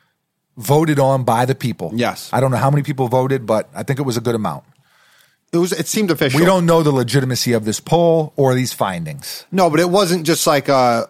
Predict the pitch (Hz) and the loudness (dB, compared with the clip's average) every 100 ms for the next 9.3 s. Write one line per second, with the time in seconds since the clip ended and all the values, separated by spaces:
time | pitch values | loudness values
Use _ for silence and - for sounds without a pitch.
0 | _ 139 135 131 117 - 160 120 117 90 | _ -4 -2 -2 -4 -2 0 0 -2 -6
1 | 73 _ _ _ _ 160 165 160 156 160 | -8 _ _ _ _ -2 2 4 4 4
2 | 143 151 185 - 147 110 139 170 160 165 | 4 4 2 2 0 0 0 0 2 0
3 | 143 - 147 147 127 151 156 139 135 131 | 0 -2 -2 0 2 2 2 2 0 -2
4 | - _ _ - 143 160 135 127 127 - | -8 _ _ -2 0 0 -4 -2 -2 -4
5 | - 117 - 80 113 120 - 95 82 - | -4 -4 -4 -8 -4 -4 -4 -10 -14 -16
6 | _ _ _ 107 - 113 104 - 101 95 | _ _ _ -8 -4 -2 -2 -4 -8 -6
7 | 101 90 - 104 87 71 62 - _ _ | -6 -6 -6 -10 -10 -14 -16 -20 _ _
8 | _ _ _ _ 127 127 123 117 - 165 | _ _ _ _ -2 0 -2 -6 -4 0
9 | 156 101 135 | 0 0 -8